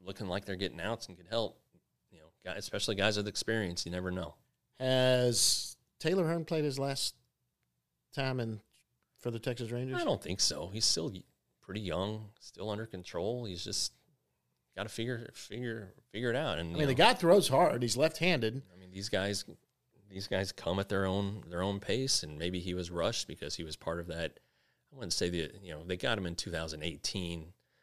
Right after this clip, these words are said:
Speaker 1: Um, you know, nineteen, he ma-, came up to s-, made that start in Seattle and got hurt. Twenty, he, uh, everybody thought he would make the team.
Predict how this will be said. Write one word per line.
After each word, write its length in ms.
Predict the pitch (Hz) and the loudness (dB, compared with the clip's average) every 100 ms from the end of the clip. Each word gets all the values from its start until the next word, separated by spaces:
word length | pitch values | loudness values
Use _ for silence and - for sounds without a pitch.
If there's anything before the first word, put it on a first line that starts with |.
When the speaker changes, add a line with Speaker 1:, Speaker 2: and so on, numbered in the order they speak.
| _ _ | _ _
Speaker 1:
Um, 400 | 85 76 73 71 73 _ _ _ _ _ _ _ _ _ 95 _ _ 95 | -10 -8 -8 -12 -18 _ _ _ _ _ _ _ _ _ -20 _ _ -16
you 100 | 80 | -14
know, 60 | 71 82 - _ 92 | -12 -14 -20 _ -8
nineteen, 420 | 90 98 - 98 | -2 -2 -2 -4
he 200 | 92 82 85 - - | -4 -6 -10 -20 -20
ma-, 100 | 90 80 - _ | -20 -18 -20 _
came 220 | - 87 | -8 -4
up 160 | 85 - | -4 -2
to 60 | |
s-, 180 | 87 - 82 80 80 | -2 -2 -4 -14 -8
made 140 | 90 95 | -2 0
that 140 | 85 | 0
start 300 | - 101 95 | 0 2 2
in 60 | 85 | -2
Seattle 440 | - 85 101 101 | -2 4 6 6
and 100 | 85 | 4
got 180 | 73 - | -2 0
hurt. 380 | - 110 107 - - _ _ _ _ | 6 8 8 2 -20 _ _ _ _
Twenty, 640 | - - 98 101 95 92 - | -10 2 6 6 6 2 -4
he, 420 | - 92 85 85 82 | -12 -4 -2 0 -2
uh, 440 | 80 78 76 76 - _ _ _ _ _ _ _ _ - | -2 -2 -4 -8 -14 _ _ _ _ _ _ _ _ -10
everybody 280 | 104 92 82 | -2 0 0
thought 240 | 98 107 | 2 4
he 80 | 104 | 4
would 100 | 98 | 2
make 180 | 98 92 | 0 -2
the 80 | 90 | -6
team. 540 | - 101 92 87 | -2 0 0 -2